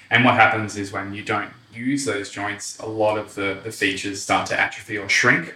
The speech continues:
or become a lot weaker. And so these dogs will go to the beach or have a, a rip-roaring weekend at the dog park,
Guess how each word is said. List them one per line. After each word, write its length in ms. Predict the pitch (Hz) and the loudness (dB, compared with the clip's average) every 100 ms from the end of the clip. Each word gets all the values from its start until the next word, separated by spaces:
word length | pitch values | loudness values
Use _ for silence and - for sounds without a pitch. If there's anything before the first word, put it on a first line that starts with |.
| - | -16
or 120 | 107 | -16
become 220 | - 104 | -14 -10
a 40 | 98 | -4
lot 200 | 95 92 | -4 -4
weaker. 360 | 90 95 92 - - - | -10 -6 -6 -6 -12 -16
And 100 | 101 | -8
so 300 | - 107 110 - _ | 2 4 4 -4 _
these 220 | - 113 | 2 4
dogs 200 | 110 104 - | 4 2 0
will 60 | |
go 160 | 107 104 | 0 0
to 80 | 98 | -2
the 60 | |
beach 380 | - 107 101 - | 4 4 4 0
or 60 | 98 | -2
have 160 | 98 | 0
a, 180 | 95 - | 0 -2
a 60 | 101 | -8
rip-roaring 500 | 104 101 98 98 98 | -12 -10 -8 -8 -8
weekend 340 | 98 98 101 98 | -14 -6 -6 -6
at 100 | - | -10
the 60 | |
dog 260 | - 113 113 | 0 0 4
park, 320 | 135 156 156 | 6 6 4